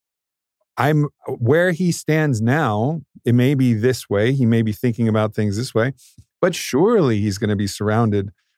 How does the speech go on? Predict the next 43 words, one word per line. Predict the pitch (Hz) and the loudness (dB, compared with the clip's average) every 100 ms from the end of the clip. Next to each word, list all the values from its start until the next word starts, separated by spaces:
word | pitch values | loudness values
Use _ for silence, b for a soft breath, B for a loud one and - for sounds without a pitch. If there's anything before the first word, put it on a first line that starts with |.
| - | -4
by | 113 | -4
people | 110 127 117 104 | -2 -2 0 0
who | 107 | 2
are | 101 | 0
even | 110 113 110 107 101 _ _ | 0 0 2 0 -2 _ _
smarter | - - 101 98 101 107 | -18 -8 -4 0 2 0
and | 117 101 90 | 0 -4 -2
wiser | 92 98 98 113 117 | -2 -2 0 0 0
and | 107 101 98 | -2 -4 -4
s-, | - - - | -6 -14 -4
and | 120 104 | -2 2
listen | 113 123 - 120 | 0 0 0 0
to | 110 110 | 0 0
more | 110 110 | 0 0
people | 101 110 110 135 135 | -2 -4 -2 0 0
as | 104 | -2
his | - 104 - | -6 -6 -6
audience | 98 107 113 110 | -4 0 -2 -4
and | 107 | -8
platform | - 113 - 113 107 | -6 -8 -6 -4 -2
grows. | 101 143 190 b b b b | 0 -2 -4 b b b b
So | - 185 - _ | -2 -2 -4 _
he's | - 156 175 156 | -4 0 2 2
in | 170 | 2
the | 151 - - | 2 0 -2
evolution | 127 127 107 120 151 - 95 | 0 2 0 0 -2 -4 -4
of, | 95 92 101 _ - | -4 -6 -10 _ -4
of | 98 98 | -4 -4
thought | - 127 165 - - | -6 -4 -4 -8 -10
and | 92 | -4
understanding. | 95 95 - - 202 113 - _ _ _ - | -2 -4 -6 -4 -2 -4 -8 _ _ _ -4
And | 107 85 | -2 -2
that's | 92 101 127 - - - - | -2 0 -2 -4 -14 -16 -6
what | 104 | -2
I | 92 92 | -2 -2
believe | 95 92 120 101 - | -2 0 0 -2 -10
in. | - | -12
And | 107 | -6
that's | 110 - | -6 -4
what | 98 | -4
I | 90 | -4
agree | 90 131 | -2 0
with. | 180 | -2